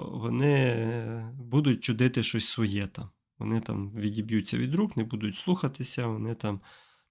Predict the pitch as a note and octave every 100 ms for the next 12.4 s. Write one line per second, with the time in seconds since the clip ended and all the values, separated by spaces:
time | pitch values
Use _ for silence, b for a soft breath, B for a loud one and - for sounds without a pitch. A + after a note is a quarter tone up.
0 | _ - A#2 A#2 - A#2 A2+ A2 A2+ A2
1 | A2+ A2+ - G#2+ - G2 - D#3 A#2+ A2
2 | A2+ - - G#2 G#2 A2 A2 G2+ G2+ -
3 | A2 G#2 - A2 G#2 B2 - G#2+ G2+ G2+
4 | A2+ - A2+ - G#2 F#2+ F#2+ - G#2+ G#2+
5 | - G#2 F#2 F#2+ - - A2 G2 - G2+
6 | - - G#2+ G2+ G#2 - - - B2 A#2+
7 | _ _ _ _ _ _ _ _ _ _
8 | _ _ A#2+ B2+ B2 A2+ - C#4+ F#3 F3
9 | E3+ F3 - C3 B2+ B2+ - G#2+ A2 B2+
10 | C#3+ A3 D4 C#4+ - _ _ _ _ _
11 | _ _ _ _ _ _ _ _ _ _
12 | A#2 A2+ G#2+